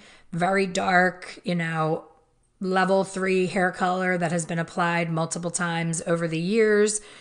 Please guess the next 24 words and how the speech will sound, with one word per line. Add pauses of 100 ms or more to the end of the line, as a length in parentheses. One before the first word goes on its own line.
(100)
She
is
looking
to
lighten
the
entire (240)
hair
to
a
more
believable
light
brown. (320)
This
process
takes (280)
many
multiple
steps
and
many
conditioning
treatments,"